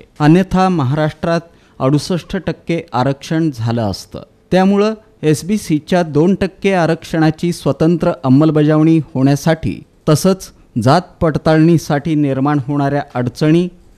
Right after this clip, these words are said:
आणि इतर विषयांवर या बैठकीत चर्चा करण्यात आली. यावेळी बहुजन विकास मंत्री विजय वडेट्टीवार, वैद्यकीय शिक्षण मंत्री अमित देशमुख यांनी सकारात्मक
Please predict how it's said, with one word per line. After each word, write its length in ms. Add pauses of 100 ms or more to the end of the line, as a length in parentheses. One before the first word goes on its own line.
(220)
आणि 300 (120)
इतर 300
विषयांवर 680 (400)
या 140
बैठकीत 520 (460)
चर्चा 320
करण्यात 400
आली. 240 (320)
यावेळी 460 (360)
बहुजन 480
विकास 440
मंत्री 360
विजय 340
वडेट्टीवार, 760 (560)
वैद्यकीय 600
शिक्षण 420
मंत्री 440 (160)
अमित 240
देशमुख 540 (400)
यांनी 380
सकारात्मक 840